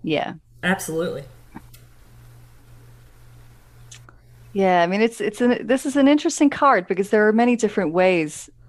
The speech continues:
Speaker 1: to read it. There is a real beauty to the Fool, to the, that innocence and that willingness to step off that cliff and trust.
Speaker 2: Mm-hmm.
Speaker 1: But there's a very significant difference between feeling called from within to step off that cliff.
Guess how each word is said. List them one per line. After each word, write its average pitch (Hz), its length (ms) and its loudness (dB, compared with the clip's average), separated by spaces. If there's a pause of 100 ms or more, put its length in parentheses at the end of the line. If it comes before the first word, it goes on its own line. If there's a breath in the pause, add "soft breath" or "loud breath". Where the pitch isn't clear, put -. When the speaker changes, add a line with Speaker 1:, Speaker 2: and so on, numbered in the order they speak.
Speaker 1:
to - 140 -6
read 214 320 0
it. - 320 -6
There 180 180 2
is 240 160 2
a 175 80 0
real 185 300 0
beauty 202 580 -2
to - 140 -8
the 139 80 -8
Fool, - 540 -10
to - 140 -6
the, 185 220 -2
that - 180 0 (140)
innocence - 840 -4 (420 soft breath)
and 175 140 -2
that 160 160 -2
willingness 185 500 0
to 170 100 -14
step 170 320 -2
off 156 200 -6
that - 240 -10
cliff 160 400 -4
and 151 100 -8
trust. - 640 -8 (160)
Speaker 2:
Mm-hmm. 175 400 -6 (800)
Speaker 1:
But 160 320 -2 (560)
there's 170 280 -4
a 160 60 -4
very 226 520 2
significant 175 600 -4
difference 165 440 -2
between 160 360 -4
feeling 208 680 2 (100)
called 190 640 2
from 160 240 -2
within 160 480 2
to 147 120 -10
step - 320 -2
off 151 180 -2
that - 180 -6
cliff. - 460 -8